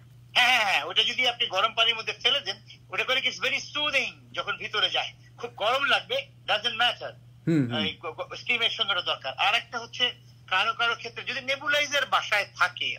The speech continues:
Speaker 1: বাংলাদেশে অনেকেরই তো আছে,
Speaker 2: হুম।
Speaker 1: অ্যাজমা যাদের আছে, নেবুলাইজারটা কাজে আসবে।
Speaker 2: হুম।
Speaker 1: এটা বললাম। আর last instrument যেটা আপনার কাছে মনে হবে এটা কেন বলতে গেল, এটা দরকার, এটা দরকার, একটা ছোট garbage can থাকতে হবে।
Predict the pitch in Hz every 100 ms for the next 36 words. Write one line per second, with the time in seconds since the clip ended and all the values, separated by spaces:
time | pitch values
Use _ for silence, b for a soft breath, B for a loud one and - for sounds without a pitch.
0 | - 156 170 160 185 151 156 185 202 220
1 | 190 - 285 214 - - - 139 175 185
2 | 190 190 190 196 - - - - - -
3 | 208 214 240 247 254 294 220 175 170 139
4 | - 117 - - - 139 120 95 - -
5 | 180 196 214 - 226 262 190 165 214 294
6 | - 269 262 254 247 240 226 226 220 202
7 | - - - - - 185 220 214 208 214
8 | 214 208 214 202 202 185 180 170 165 156
9 | 127 - - - - - - - - -
10 | 185 208 214 233 202 147 - - 165 170
11 | 180 214 214 240 - - - 165 - 185
12 | - 190 190 165 165 180 - 175 156 147
13 | 147 139